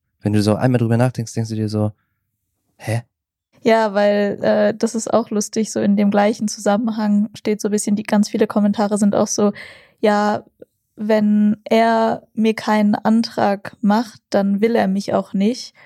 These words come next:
Speaker 2: Und dann denke ich mir so, „Ja, könntest du ja auch andersrum dann denken, weil du willst ja deinem Mann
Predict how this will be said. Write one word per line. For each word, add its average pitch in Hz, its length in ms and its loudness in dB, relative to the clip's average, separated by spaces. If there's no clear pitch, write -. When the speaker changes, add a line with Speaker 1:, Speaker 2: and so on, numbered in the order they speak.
Speaker 2:
Und 214 180 2
dann 208 120 4
denke 214 260 2
ich 220 120 -14
mir 202 160 2
so, 208 100 0
„Ja, 202 420 2
könntest 233 540 0
du 226 60 0
ja 226 220 4
auch 220 180 -2
andersrum 214 540 -2
dann 196 200 0
denken, 202 520 0
weil 220 100 4
du 233 240 -4
willst 247 280 0
ja 233 80 0
deinem 214 200 0
Mann 233 340 2